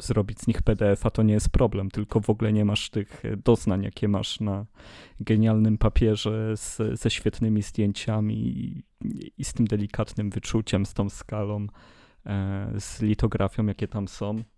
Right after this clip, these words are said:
E, no, więc, więc tego się trzymam, że, e, komiksy i albumy fizycznie,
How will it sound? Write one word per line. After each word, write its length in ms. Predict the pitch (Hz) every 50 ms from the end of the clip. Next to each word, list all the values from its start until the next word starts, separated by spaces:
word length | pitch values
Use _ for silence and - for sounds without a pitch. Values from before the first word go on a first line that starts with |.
| _ _ _ _ _ _ _ _ _ _ _ _ _ _ _ _ _ _ - - - _ - 117
E, 400 | 110 107 107 110 113 117 117 120 - _ _ -
no, 180 | 127 117 - - - - -
więc, 380 | 120 120 - - - - - 147
więc 180 | 151 127 - -
tego 200 | - 120 107 110
się 140 | - - 101
trzymam, 380 | - - 104 87 82 - -
że, 240 | - - - - - - - - - - - - - - _ -
e, 160 | - - -
komiksy 640 | - - 135 131 131 131 123 - - - - 120 113
i 180 | 110 113 113
albumy 540 | 110 110 104 107 120 110 110 101 101 95 90 - - _ _ _ - -
fizycznie, 760 | - - 120 107 107 117 117 - - - - 110 107 107 104